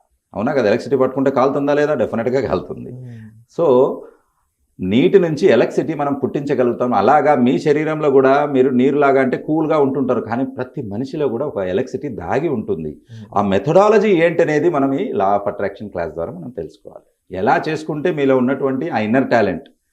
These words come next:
Speaker 1: అది ప్రతి మనిషి కూడా పుట్టుకతో ఈ పంచభూతాలకు, పంచ సెన్స్, ఫైవ్ సెన్స్‌కు సంబంధించిన టాలెంట్ తీసుకొస్తారు. ఒక మంచి సింగర్ అయి ఉండొచ్చు, ఒక ప్లేయర్ అయి ఉండొచ్చు, లేకపోతే ఒక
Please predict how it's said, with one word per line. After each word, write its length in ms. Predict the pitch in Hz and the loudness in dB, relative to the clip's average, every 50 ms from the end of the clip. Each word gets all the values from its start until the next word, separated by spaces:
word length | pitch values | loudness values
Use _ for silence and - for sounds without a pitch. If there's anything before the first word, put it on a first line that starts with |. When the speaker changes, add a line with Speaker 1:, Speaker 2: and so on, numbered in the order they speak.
| _ _ _ _ - | _ _ _ _ -8
Speaker 1:
అది 300 | - 101 107 139 127 107 | -6 -4 0 0 0 0
ప్రతి 300 | 110 - 123 123 123 - | 0 0 -2 -2 0 0
మనిషి 320 | 120 113 117 135 - 190 175 | 0 2 2 2 2 2 2
కూడా 260 | - 143 135 - 131 | 2 2 2 2 2
పుట్టుకతో 800 | 131 - - - 151 151 139 - 127 117 110 110 110 110 - - - _ _ _ _ _ _ _ _ _ _ _ _ - | 0 -2 -4 -4 -2 -2 0 0 0 0 0 0 -2 -4 -8 -12 -20 _ _ _ _ _ _ _ _ _ _ _ _ -4
ఈ 380 | 117 117 117 113 110 110 - - | -2 0 0 0 -2 -2 -4 -2
పంచభూతాలకు, 840 | 117 113 120 123 - 147 139 120 131 131 131 135 135 139 131 139 147 | -2 -2 -2 -2 -2 -2 0 2 2 2 4 2 2 2 0 -2 -4
పంచ 600 | - - 117 117 120 - 135 131 127 127 117 104 | -2 -2 -2 -2 0 0 2 2 2 2 2 0
సెన్స్, 360 | - - 123 127 127 131 - | 0 0 0 0 0 0 -4
ఫైవ్ 260 | - - 113 123 135 | -2 0 0 0 0
సెన్స్‌కు 360 | 131 - 127 131 131 143 135 | 0 0 -2 0 0 -2 -2
సంబంధించిన 420 | 135 131 117 120 120 120 113 127 123 | -2 -2 -2 -2 -2 -2 -4 -4 -4
టాలెంట్ 460 | 113 110 107 113 117 120 120 135 - | -2 -2 0 0 -2 -2 -4 -6 -8
తీసుకొస్తారు. 480 | 110 104 - - 101 - - - 90 - | -8 -10 -6 -6 -8 -6 -8 -12 -12 -12
ఒక 120 | - 92 | -10 -10
మంచి 220 | 92 92 95 - | -10 -10 -10 -10
సింగర్ 320 | 95 - 101 98 95 101 95 | -12 -12 -10 -8 -6 -6 -6
అయి 100 | 92 92 | -6 -6
ఉండొచ్చు, 300 | 92 90 87 87 - - | -6 -8 -8 -8 -8 -10
ఒక 140 | 98 - - | -10 -8 -4
ప్లేయర్ 240 | 95 95 101 104 98 | 0 0 2 2 0
అయి 80 | 98 | -2
ఉండొచ్చు, 340 | 92 92 90 87 87 - 95 | -4 -4 -8 -8 -8 -8 -8
లేకపోతే 280 | 95 95 92 98 98 98 | -6 -6 -6 -6 -4 -4
ఒక 220 | 95 95 107 101 | -4 -2 -4 -6